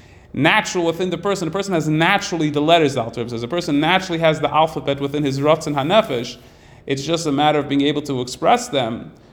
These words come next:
So as that level of, as you mature, you have the ability to express them, so then you express them.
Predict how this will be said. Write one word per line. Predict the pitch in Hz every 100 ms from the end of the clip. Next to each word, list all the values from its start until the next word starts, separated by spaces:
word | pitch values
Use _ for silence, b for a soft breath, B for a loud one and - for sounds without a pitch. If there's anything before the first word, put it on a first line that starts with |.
| -
So | 127 -
as | 156 180 185 160
that | 165 156
level | 170 175 160
of, | 151 127 123 -
as | 156 156
you | 160
mature, | 151 147 - 240 240
you | 147 143
have | 143 165 147 135
the | 139 135
ability | 135 170 160 156 143
to | 139
express | 135 - 208 240 233
them, | 151
so | 151 147
then | 180
you | 190
express | 185 - 202 214 -
them. | - -